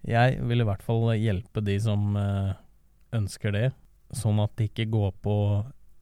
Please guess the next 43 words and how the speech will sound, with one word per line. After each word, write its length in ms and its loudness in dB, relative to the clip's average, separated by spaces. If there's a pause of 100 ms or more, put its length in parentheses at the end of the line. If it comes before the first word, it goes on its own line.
(120)
en, 480 -2
eh, 340 0
smell 460 -2
eller 220 0
to, 340 -2
eller, 400 0
eh, 300 -2 (420)
gjør 320 -2
det 80 0
vanskelig 500 -2
for 140 -6
seg 160 -2
selv, 240 -4
da. 80 -12 (260)
Jeg 140 -4
er 160 0
litt 260 -2
usikker 240 2
på 80 2
om 80 2
jeg 80 2
har 60 -2
fått 180 -8
med 220 2
alt 260 2
som, 300 4
eh, 320 6
skal 260 0
til, 280 2
men, 280 2
eh, 380 4
i 80 -4
hvert 140 0
fall 260 2
hovedpoenget 840 2
tror 140 2
jeg 180 2
folk 240 -2
skjønner, 460 -2
at 160 -6
det 80 2
er, 180 2
eh, 220 2